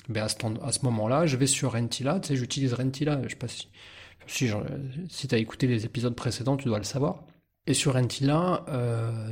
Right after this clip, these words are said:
tu peux, tu choisis les dates, je prends les trois derniers mois, je clique sur un bouton,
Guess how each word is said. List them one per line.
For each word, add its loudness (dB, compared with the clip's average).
tu 0
peux, 4
tu -6
choisis 4
les -2
dates, 0
je -4
prends -2
les 0
trois 0
derniers -2
mois, 2
je 2
clique -2
sur -2
un 0
bouton, 0